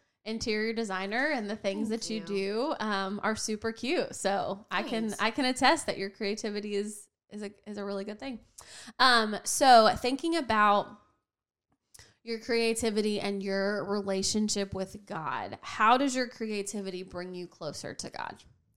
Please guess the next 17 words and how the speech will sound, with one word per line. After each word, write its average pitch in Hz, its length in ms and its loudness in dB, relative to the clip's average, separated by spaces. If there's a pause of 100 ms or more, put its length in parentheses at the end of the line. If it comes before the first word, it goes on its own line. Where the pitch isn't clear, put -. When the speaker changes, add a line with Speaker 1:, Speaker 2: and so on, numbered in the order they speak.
(100)
Speaker 2:
Yeah. 185 260 -4 (480)
Uh, 170 460 -6 (500)
I 190 180 -4
read 202 180 -2
in 226 120 -4
an 196 100 -8
article 175 400 -4
once, 156 340 -8 (120)
"Creativity 240 720 -4
helps 214 340 -4
take 185 220 -8
our 170 120 -4
faith 196 440 -6
out 180 180 0
of 226 100 -4
our 262 100 -2
heads 170 420 -6